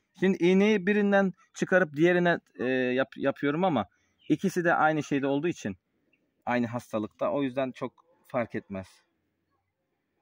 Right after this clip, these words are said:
Evet, bakın deri altına soktum iğneyi. Yarım milim uyguladım. Hemen dışarı çıkıyor.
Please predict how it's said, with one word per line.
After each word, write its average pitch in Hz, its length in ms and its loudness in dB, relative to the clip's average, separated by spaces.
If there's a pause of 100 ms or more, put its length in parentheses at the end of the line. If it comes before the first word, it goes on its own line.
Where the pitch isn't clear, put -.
(180)
Evet, 135 260 0
bakın 113 300 -2
deri 180 180 4
altına 151 300 0
soktum - 380 -4
iğneyi. 110 480 -2 (3250)
Yarım 151 300 0
milim 135 200 0
uyguladım. 131 600 -4 (1300)
Hemen 135 260 0
dışarı 127 280 0
çıkıyor. 131 400 -4